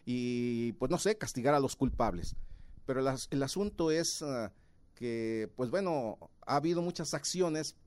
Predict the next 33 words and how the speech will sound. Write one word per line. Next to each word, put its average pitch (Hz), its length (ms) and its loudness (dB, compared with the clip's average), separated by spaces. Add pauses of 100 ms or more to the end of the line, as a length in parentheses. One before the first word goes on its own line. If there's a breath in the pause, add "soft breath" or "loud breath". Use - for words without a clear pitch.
(120)
pero 127 260 0
no 147 360 0
vemos 160 280 -2
los 143 140 0
resultados 127 640 -8
esperados, 147 560 -8
¿no? 147 180 -6
Parece 139 220 -4
ser 170 100 -4
que 170 80 -4
el 147 60 -6
problema 143 300 -4
se 139 100 -10
está 151 340 -2 (320 loud breath)
en 113 120 -2
un 151 100 -2
momento 151 400 -2
dado 156 500 6 (200 loud breath)
haciendo 151 440 2
más, 147 300 2
más 123 280 2
difícil, 165 500 0
¿no? 208 240 2 (380 soft breath)
Por 123 120 2
ahí 143 80 4
hasta 160 180 2
en 143 120 4
WhatsApp 151 420 2
aparece 143 540 2
un 151 200 2
mapa 143 400 -2
de 120 300 -4
la, 113 160 -4